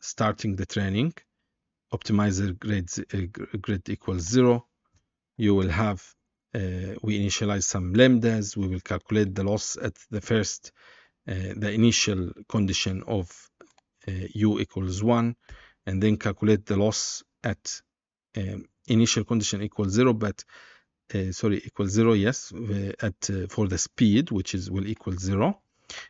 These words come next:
And here, physics loss, that will follow the equation in which we took this mean of the whole, uh, points, and we put it in loss three, and we balance these losses using these lambda one and lambda two.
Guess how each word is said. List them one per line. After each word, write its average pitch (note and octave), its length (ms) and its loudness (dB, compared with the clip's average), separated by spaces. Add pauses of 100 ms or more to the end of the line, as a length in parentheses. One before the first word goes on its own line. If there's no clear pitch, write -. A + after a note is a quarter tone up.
(140)
And G2 160 2
here, C3 440 8
physics G#2 600 -2
loss, E2 480 0
that G#2 240 -6
will G2 100 -2
follow G#2+ 340 4
the F2+ 200 -4
equation A2 760 0 (480)
in G2+ 200 0
which G#2+ 280 0
we G2+ 120 0
took D3 320 -2
this - 280 -2
mean G#2 460 2
of F#2 160 -6
the F#2+ 100 -4
whole, G2+ 440 0 (600)
uh, F2+ 140 -4 (100)
points, G#2+ 560 0 (580)
and F#2+ 140 0
we F#2+ 120 2
put G#2 180 -2
it F#2+ 140 -6
in G2 120 -2
loss G#2 280 0
three, G2 480 -2 (120)
and G#2 200 0
we G2+ 160 4
balance A#2 560 0
these G2 300 0
losses A2+ 480 -2
using F#2 400 -2
these F#2 260 -4
lambda F#2 260 -2
one G2+ 180 -4
and F#2 160 -6
lambda F2+ 280 -4
two. E3+ 360 -2